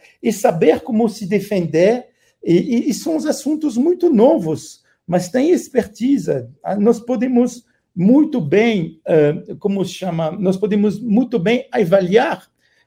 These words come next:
avaliar a valor disso. Vou, vou te dar, por exemplo, um, um, um, um, um, um exemplo, eh, eh, eh, eh, eh, eh, eh, muito simples a entender.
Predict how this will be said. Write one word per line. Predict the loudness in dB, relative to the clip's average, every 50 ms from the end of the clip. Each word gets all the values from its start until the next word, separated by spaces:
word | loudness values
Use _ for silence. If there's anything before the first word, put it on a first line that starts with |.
| _ _
avaliar | 0 2 4 6 6 6 6 4 4 4 2 -2 -4 -10 _ _ _ 0
a | 2
valor | 4 4 6 8 8 6 6 4
disso. | 0 -2 -4 -4 -4 -6 -10 -12 -12 -12 _
Vou, | -4 -2 -2 -2 -2 -4 -4
vou | -2 0 0
te | 0 -2 0
dar, | 2 4 4 4
por | 2 2 2 2
exemplo, | 2 2 0 -2 -2 0 0 0 0 0 0
um, | -2 -2 -2 -4 -6 _ _ _ _ _ 2
um, | 4 4
um, | 4 4 4 4 4 4 2 2
um, | 2 2 2 2 2 2
um, | 2 2 2 2 2 4
um | 4
exemplo, | 2 2 0 0 0 0 0 0 2 2 4 4 4 4 4 6
eh, | 8 8 10 8 8 6 6
eh, | 6 6 6 6 6 4 2 0 0
eh, | 2 2 2 2 0 -2 -2 -2
eh, | -2 -2 -4 -4 -8 -8 -6 -6 -6 -6 -8 -10 -10
eh, | -10 -10 -10 -12 -14 _
eh, | -18 -18 -18 -20 _ _ _ _ _ _ _ _ _ _ _ -14
eh, | -14 -12 -12 -14 -10 -4
muito | 0 4 4 4 4 2 -2
simples | -4 -4 -4 -4 -2 -2 0 0
a | -2
entender. | -2 -2 -4 -4 -4 -4 -4 -6 -8